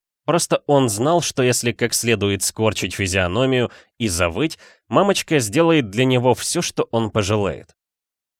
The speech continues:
«Мой маленький Дадличек, не надо плакать, мамуля не позволит ему испортить тебе праздник!» закричала она, обхватывая сына руками. «Я не хочу, чтобы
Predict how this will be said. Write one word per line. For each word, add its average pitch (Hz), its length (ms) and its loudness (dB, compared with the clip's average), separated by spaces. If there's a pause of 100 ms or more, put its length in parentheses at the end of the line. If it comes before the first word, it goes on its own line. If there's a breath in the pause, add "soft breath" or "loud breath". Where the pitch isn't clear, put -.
(1400)
«Мой 175 260 0
маленький 247 500 -2
Дадличек, 196 560 0
не 254 100 0
надо 214 260 2
плакать, 208 400 0
мамуля 226 340 2
не 240 100 0
позволит 233 500 2
ему 226 220 4
испортить 226 460 0
тебе 233 220 0
праздник!» 180 500 2 (800)
закричала 104 720 2
она, 139 260 0
обхватывая 127 580 0
сына 104 340 0
руками. 101 420 -2 (760)
«Я 160 280 0 (280 loud breath)
не 196 200 0
хочу, 220 400 2
чтобы 220 400 4